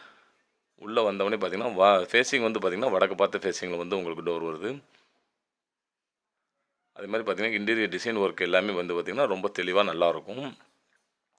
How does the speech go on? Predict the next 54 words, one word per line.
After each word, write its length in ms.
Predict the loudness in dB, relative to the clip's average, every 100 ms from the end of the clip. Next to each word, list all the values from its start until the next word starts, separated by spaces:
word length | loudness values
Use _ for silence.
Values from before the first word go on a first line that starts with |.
| _ -20 -20 _ -12
இந்த 100 | 0
சர்க்கிள்ல 360 | 4 4 4 4
வந்து 120 | 4 2
பார்த்தீங்கன்னா 320 | 2 2 0
டி 60 | 0
டி 60 | -4
சி 60 | -2 4
பி 80 | 4
அப்ரூவ்டு 240 | 4 0
ஃப்ளாட்டுகள், 420 | 4 4 4 2 2 0
அது 120 | -2
மாதிரி 140 | -2 0
கட்டி 160 | 0 0
முடிக்கப்பட்ட 340 | -2 -4 -4 -4
புதிய 180 | -2 0 2
வீடுகள் 260 | 0 2 0
எல்லாமே 200 | -2 -4
பார்த்தீங்கன்னா 340 | -4 -4 -4
நிறைய 260 | 0 2 0
இருக்கும். 280 | 0 -10 -12 -14 -18 -20 -20 -12
இது 80 | 0
பட்ஜெட் 320 | 0 2 0
வந்து 140 | 0 2
பார்த்தீங்கன்னா 320 | 0 2 0
இங்கெல்லாம் 240 | 0 2 2
வந்து 120 | 2
பார்த்தீங்கன்னா 280 | -2 0 0
அதிகமான 280 | 0 0 2
ரேட்டு 200 | 2 0 0
தான் 80 | 0
உங்களுக்கு 220 | 0 0
லேண்ட் 200 | 0 0
ரேட் 200 | -2 -2
வருது. 220 | -4 -2 -4 -6 -14 -12 -8
ஒரு 100 | -4
சென்டோட 280 | 0 4 4 4
ரேட்டே 220 | 4 2
வந்து 200 | 2 2 4
நாலு 160 | 2 2
to 60 | -2
நாலே 160 | 0 0
கால் 100 | -2
லட்ச 160 | -4 0
ரூபா 100 | 2 2
வரைக்கும் 260 | 0 -4 -8
ஒரு 60 | -6
சென்டோட 240 | -2 0 0
ரேட்டு 180 | -2 -4
டி 60 | -4 -6
டி 60 | -10
சி 60 | -6
பி 60 | -6
அப்ரூவ்டு 220 | -6 -4
ஃப்ளாட்டோட 300 | -4 -2 -4